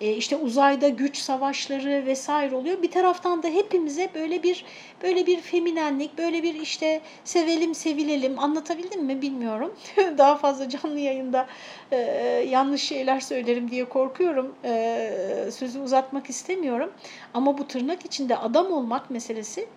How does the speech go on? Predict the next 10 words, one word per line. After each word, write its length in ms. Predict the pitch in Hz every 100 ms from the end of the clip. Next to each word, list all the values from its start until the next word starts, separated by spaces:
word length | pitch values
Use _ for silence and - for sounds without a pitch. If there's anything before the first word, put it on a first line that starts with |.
| -
kadın 280 | 254 233 339
olmakla 520 | 226 226 262 247 196
da 80 | 185
alakalıdır 600 | 185 180 180 170 160 -
arkadaşlar. 600 | 165 - 170 - - 208
Çünkü 220 | - 320 285
onları 360 | 233 254 330
kadınlar 640 | - 208 226 226 277 339 - - - -
yetiştirecek 680 | 226 226 - 202 202 160 -
yani. 320 | 147 156 -